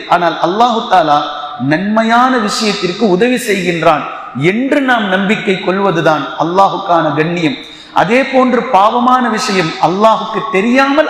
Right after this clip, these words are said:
அவர் செய்வதில்லை. அப்படி நினைத்தால்தான் அது அல்லாஹினுடைய அந்தஸ்து. ஆனால் எவர் ஒருவரையும் பாவத்தின் பக்கம் அல்லாஹு தாலா கொண்டு செல்வதில்லை,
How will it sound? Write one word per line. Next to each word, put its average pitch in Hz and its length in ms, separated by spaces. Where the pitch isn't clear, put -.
அவர் 240 260
செய்வதில்லை. 190 520
அப்படி 208 280
நினைத்தால்தான் 185 760
அது 165 200
அல்லாஹினுடைய 190 600
அந்தஸ்து. 190 440
ஆனால் 190 220
எவர் 254 300
ஒருவரையும் 190 500
பாவத்தின் 220 580
பக்கம் 180 340
அல்லாஹு 185 400
தாலா 175 180
கொண்டு 208 300
செல்வதில்லை, 220 500